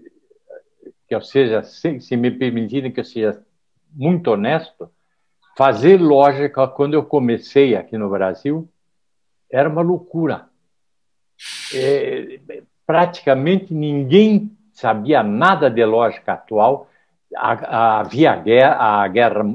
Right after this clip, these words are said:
a seg-, a Segunda Guerra Mundial, praticamente não tínhamos relação, é, científica e filosófica com nenhum outro país, em particular a Polônia, e, e isso aqui era uma terra de ninguém.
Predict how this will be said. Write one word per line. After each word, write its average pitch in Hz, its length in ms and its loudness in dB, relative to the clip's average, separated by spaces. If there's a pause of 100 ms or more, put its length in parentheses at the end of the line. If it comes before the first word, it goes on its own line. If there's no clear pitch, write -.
a 101 220 -10
seg-, 120 380 -16
a 113 120 -18
Segunda 113 360 -4
Guerra 101 300 -4
Mundial, 101 640 -2 (640)
praticamente 147 760 0
não 127 180 -6
tínhamos 139 300 -10
relação, 127 760 -4 (280)
é, - 440 -16 (180)
científica 113 960 -6
e 101 180 -6
filosófica 104 720 -4
com 113 220 -12
nenhum 131 360 -8
outro 131 340 -8
país, 123 280 -2
em - 60 -20 (260)
particular 113 520 0
a 101 60 0
Polônia, 147 640 0 (520)
e, 151 460 -4
e 185 40 2
isso 170 220 -2
aqui 127 200 -4
era 170 140 2
uma 170 180 -2
terra 165 360 -2
de 156 160 -4
ninguém. 139 540 -2